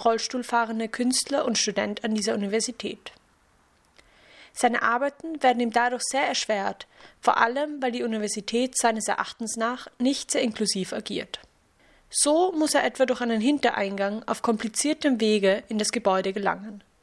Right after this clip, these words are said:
Der Haupteingang besteht aus vierzehn Stufen, die für den jungen Künstler unüberwindbare Hürden darstellen. Daran hat sich auch nach einer dreieinhalb Jahre langen Sanierung des Gebäudes nichts verändert.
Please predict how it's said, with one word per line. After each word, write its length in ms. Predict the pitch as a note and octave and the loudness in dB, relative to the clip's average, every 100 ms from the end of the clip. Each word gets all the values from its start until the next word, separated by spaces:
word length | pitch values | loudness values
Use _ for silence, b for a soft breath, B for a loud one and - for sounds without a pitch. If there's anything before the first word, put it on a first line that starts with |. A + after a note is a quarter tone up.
| _ _ b b b b _ G#3+ | _ _ b b b b _ -2
Der 120 | G3 | 4
Haupteingang 600 | G3 G3 B3 B3 C4+ F4 B B B | 2 2 -2 2 0 -2 B B B
besteht 320 | B3+ - C4 | -2 0 0
aus 100 | A#3+ | 0
vierzehn 360 | - E4 E4+ D#4+ | 2 2 2 0
Stufen, 640 | - B3 A#3 - A3 B3 - | 0 -2 -4 -2 -2 -2 -2
die 80 | A#3 | -2
für 140 | A#3 | 2
den 160 | A3 A3 | 2 2
jungen 280 | C4 D4 D4 | 4 4 4
Künstler 600 | C4 A#3+ - - B3 - | 2 2 0 0 -2 0
unüberwindbare 1120 | C4+ C#4+ - B3 A3+ A#3+ A#3 - G#3+ G3+ G#3 - | 0 0 2 2 2 2 0 0 0 0 -2 0
Hürden 300 | G#3 G3 F#3+ | 0 0 0
darstellen. 640 | - F3+ - F#3+ G#3+ G3+ _ _ _ _ _ _ _ _ _ _ | -2 -2 -4 -6 -8 -14 _ _ _ _ _ _ _ _ _ _
Daran 400 | A#3 A#3 B3+ D4+ D#4+ | -6 -6 -8 -12 -12
hat 220 | - C4 B3+ | -10 -8 -4
sich 180 | B3 | 0
auch 80 | C4 | 2
nach 140 | C4 B3 | 0 -2
einer 220 | A#3+ A#3+ | -2 -2
dreieinhalb 580 | A3+ B3 D4 C4 A#3+ - | 0 0 0 -2 -4 0
Jahre 320 | G#3+ A3+ A#3+ | 0 0 -4
langen 300 | A3 A3 G#3+ | -6 -6 -4
Sanierung 560 | G#3+ A3 B3 B3 G#3+ | -2 2 2 0 -2
des 160 | G#3+ - | 0 0
Gebäudes 520 | G3 G3 G3 A3 - | 2 4 4 0 -2
nichts 280 | G#3 G3 - | -4 -2 -2
verändert. 560 | A3 G#3 F#3+ - - | -2 -2 -8 -10 -14